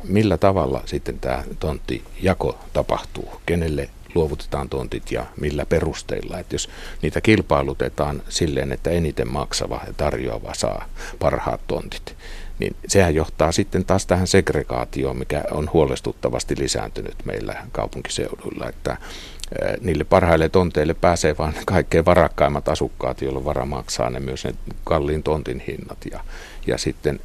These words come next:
eh, vähemmän varakas väki joutuu periferiaan. Eh,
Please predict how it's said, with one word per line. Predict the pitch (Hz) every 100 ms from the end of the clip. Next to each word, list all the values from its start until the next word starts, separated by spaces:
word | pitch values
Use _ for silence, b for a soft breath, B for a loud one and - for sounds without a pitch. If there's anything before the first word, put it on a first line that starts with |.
| -
eh, | 67 65 65
vähemmän | 80 85 76 71 76
varakas | 73 73 71 -
väki | 73 67 67
joutuu | 69 - 62 62 -
periferiaan. | 87 67 62 69 60 62 65 -
Eh, | - - - - - - - - - -